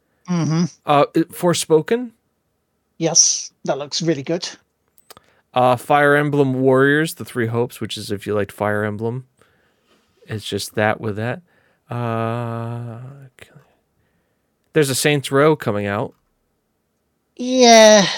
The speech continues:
Speaker 1: that one looks like it's not gonna be as fun as the others. Well, especially the latter, uh,
Speaker 2: Uh,
Speaker 1: Saints Rows.
Speaker 2: So I'm, let's,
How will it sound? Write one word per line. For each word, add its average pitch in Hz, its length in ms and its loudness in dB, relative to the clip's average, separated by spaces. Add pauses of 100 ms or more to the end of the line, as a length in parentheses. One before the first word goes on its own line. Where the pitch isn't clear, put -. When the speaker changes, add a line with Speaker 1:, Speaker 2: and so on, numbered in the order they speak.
Speaker 1:
that 190 160 -2
one 165 220 0
looks 160 340 0
like 147 240 -4
it's 131 200 -8
not 156 160 -6
gonna 143 120 -16
be 147 200 -12
as 135 240 -6
fun 156 280 -4
as 147 180 -4
the 160 140 0
others. 156 400 0 (380)
Well, 123 180 -8
especially 156 520 -2
the 139 140 -10
latter, 143 480 -6 (680)
uh, - 40 -8
Speaker 2:
Uh, 120 280 -4 (1080)
Speaker 1:
Saints 135 320 -12
Rows. 123 300 -12 (640)
Speaker 2:
So - 180 0
I'm, 156 180 -2 (160)
let's, 185 300 2